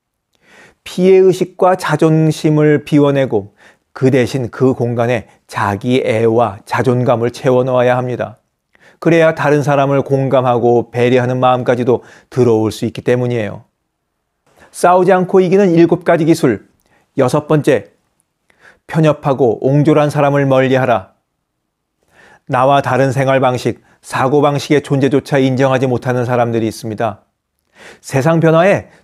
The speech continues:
둔감할 뿐 아니라 변화하는 세상이 잘못되고 미쳐 돌아간다고 생각하고 그런 세상이 늘 못마땅하죠. 이렇게 항상 가슴속에 불만이 차 있으니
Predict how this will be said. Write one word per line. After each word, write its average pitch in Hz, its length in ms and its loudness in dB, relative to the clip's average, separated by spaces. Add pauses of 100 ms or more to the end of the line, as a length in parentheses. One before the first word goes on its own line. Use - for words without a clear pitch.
둔감할 143 420 0
뿐 143 140 -6
아니라 135 380 -2 (220)
변화하는 123 640 -2
세상이 123 500 -2
잘못되고 123 640 -2
미쳐 123 340 -2
돌아간다고 120 480 0
생각하고 113 600 -6 (200)
그런 147 300 2
세상이 147 420 -2
늘 127 380 2
못마땅하죠. 110 800 -4 (1500)
이렇게 175 500 2
항상 165 600 0
가슴속에 139 600 0
불만이 139 400 0
차 135 160 -4
있으니 131 400 -4